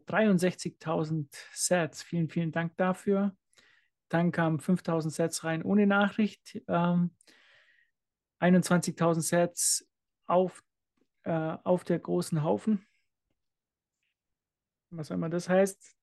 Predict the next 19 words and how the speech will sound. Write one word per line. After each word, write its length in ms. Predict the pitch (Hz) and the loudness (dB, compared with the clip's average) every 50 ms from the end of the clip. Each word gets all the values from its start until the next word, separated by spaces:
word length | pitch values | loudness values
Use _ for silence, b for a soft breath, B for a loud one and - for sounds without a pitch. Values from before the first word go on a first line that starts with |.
| _ | _
Dann, 420 | - 160 165 170 170 165 165 175 - | -4 -4 -2 -2 -4 -6 -6 -8 -8
äh, 560 | - - - - 175 170 165 160 165 160 151 - _ _ b b b b b b b b | -10 -12 -12 -12 -10 -8 -8 -8 -8 -8 -10 -12 _ _ b b b b b b b b
einfach 300 | - 175 165 - 180 151 | 0 0 2 2 4 4
nur 320 | 160 175 180 180 180 175 - | 6 6 8 8 6 6 4
ein 240 | - 170 170 170 165 | 2 2 0 0 2
Lightning 460 | 170 175 190 196 196 214 196 190 180 | 2 2 2 2 2 0 0 2 4
Blitz 240 | 202 202 196 - - | 2 2 2 0 -2
für 180 | - 190 190 | -2 -2 0
einundzwanzigtausendachthundertdreizehn 1800 | 196 190 190 190 185 - - 180 180 180 - 185 - - 180 180 180 175 185 196 190 180 - - - 180 180 180 - 185 185 185 185 - 185 | 0 0 -2 -2 -4 -4 -6 -8 -8 -10 -12 -14 -10 -4 -4 -2 -2 -2 -4 -8 -10 -12 -10 -6 -4 -4 -4 -4 -2 0 0 0 -2 -4 -6
Sets. 720 | 175 - - - 190 196 202 202 - - - - - - _ _ b b b b b b b b b b b b b b b b b _ _ _ _ _ _ _ _ _ _ _ _ _ _ | -6 -2 0 2 4 4 2 2 0 -2 -4 -4 -4 -8 _ _ b b b b b b b b b b b b b b b b b _ _ _ _ _ _ _ _ _ _ _ _ _ _
Dann, 400 | - 175 175 180 190 190 185 165 B B B B B B | 2 4 6 6 6 6 6 6 B B B B B B
das 160 | 139 - - | -2 0 2
Leiden 320 | 185 185 196 214 208 208 | 4 6 6 8 6 6
der 100 | 196 196 | 6 6
Menschen 400 | 185 185 196 208 208 - - 202 | 6 6 4 4 2 2 2 0
ist 180 | 190 185 - - | 0 0 -2 -2
unbeschreiblich, 1040 | 208 202 202 185 185 - - - 175 185 190 190 - 190 185 180 170 - - - | -2 0 0 0 0 -2 -4 -6 -6 -6 -6 -4 0 0 2 0 0 -4 -10 -16
egal 520 | - - 175 170 - 175 170 175 185 185 196 | -12 -10 -10 -6 -2 0 2 4 4 2 2
ob 220 | 180 175 - _ | 0 -2 -4 _